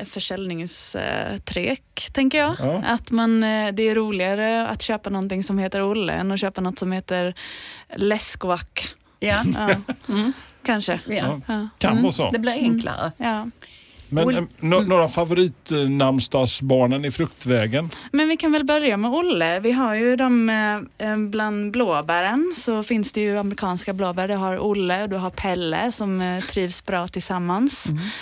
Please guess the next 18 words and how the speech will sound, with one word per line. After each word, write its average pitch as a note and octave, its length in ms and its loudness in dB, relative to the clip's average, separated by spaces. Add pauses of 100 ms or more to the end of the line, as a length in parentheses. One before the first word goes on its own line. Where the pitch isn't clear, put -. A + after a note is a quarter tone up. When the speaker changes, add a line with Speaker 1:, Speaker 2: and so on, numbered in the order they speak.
(200)
Speaker 1:
Och G3 100 -4
de G3+ 140 0
amerikanska G3+ 460 -2
blåbären F#3+ 400 -2
är F3+ 80 -2
ju F#3 80 -4
såna F3+ 260 -4
som F3+ 160 -6
blir F3 420 -4
liksom F3+ 280 -8
större G3+ 400 -2
bär F#3 280 -4
och F#3+ 100 -4
lite F#3+ 200 -6
högre F3+ 340 -2
buskar F3+ 440 -6
och F#3+ 100 -6
sånt. G#3+ 340 -8